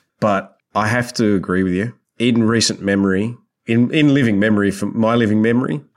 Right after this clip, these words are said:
I would say that's the best World Cup final I've ever seen. And you're right, I have seen a few. <laughs>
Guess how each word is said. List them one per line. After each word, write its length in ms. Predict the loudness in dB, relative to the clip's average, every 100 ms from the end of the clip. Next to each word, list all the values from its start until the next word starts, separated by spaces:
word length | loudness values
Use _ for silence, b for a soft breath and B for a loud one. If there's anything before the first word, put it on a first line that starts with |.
| -6
I 140 | -2 0
would 160 | 0
say 160 | 0 0
that's 220 | 0 -2
the 40 | -2
best 340 | -2 -2 -6 _ -4
World 480 | 0 0 0 -4
Cup 420 | -6 -4 -4 -8 -20 _ _ -6
final 360 | -2 0 0
I've 160 | -2 -4
ever 140 | -4
seen. 400 | -4 -2 -4 -8 _ _ -8
And 420 | -4 -2 -4 -6
you're 120 | -4
right, 260 | 0 0 -2
I 80 |
have 160 | -4 -4
seen 160 | -4 -4
a 60 |
few. 320 | -4 -4 -4 -6
<laughs> 360 | -16 -10 -10